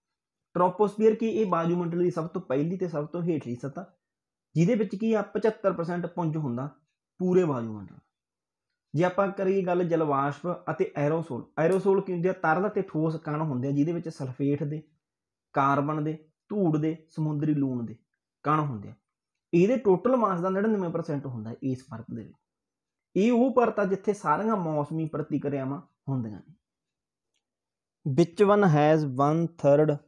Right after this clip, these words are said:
of the land surface in the world? ਸੰਸਾਰ ਵਿੱਚ ਕਿਹੜਾ, ਕਹਿੰਦਾ, ਜ਼ਮੀਨ ਦੀ ਸਤ੍ਹਾ ਦਾ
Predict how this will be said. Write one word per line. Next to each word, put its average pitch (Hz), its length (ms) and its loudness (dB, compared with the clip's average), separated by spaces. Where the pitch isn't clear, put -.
of 143 160 6
the 147 240 2
land 135 360 6
surface 131 640 -2
in 127 80 0
the 127 180 0
world? 107 180 -10
ਸੰਸਾਰ 156 420 2
ਵਿੱਚ 180 200 -2
ਕਿਹੜਾ, 185 360 6
ਕਹਿੰਦਾ, 175 320 0
ਜ਼ਮੀਨ 165 400 6
ਦੀ 180 100 4
ਸਤ੍ਹਾ 160 280 4
ਦਾ 180 100 4